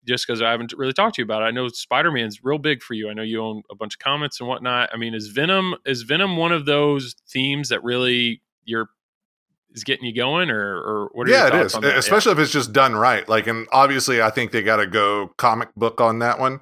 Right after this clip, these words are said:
Speaker 1: Uh-huh.
Speaker 2: Um, uh, you, I mean, I love Tom Hardy. I love those movies, but, um, uh, you,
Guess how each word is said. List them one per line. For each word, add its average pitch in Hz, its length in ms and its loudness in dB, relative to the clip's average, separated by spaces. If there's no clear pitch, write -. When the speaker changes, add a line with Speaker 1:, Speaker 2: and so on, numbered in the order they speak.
Speaker 1:
Uh-huh. 110 320 -4
Speaker 2:
Um, 98 600 2
uh, 104 160 -4
you, 101 220 -8
I 120 80 0
mean, 113 100 -2
I 113 60 4
love 95 220 0
Tom 87 180 -4
Hardy. 95 400 -4
I 101 60 -2
love 95 200 -2
those 90 160 -4
movies, 95 440 -4
but, 92 400 -4
um, 90 440 0
uh, 104 160 -2
you, 101 120 -14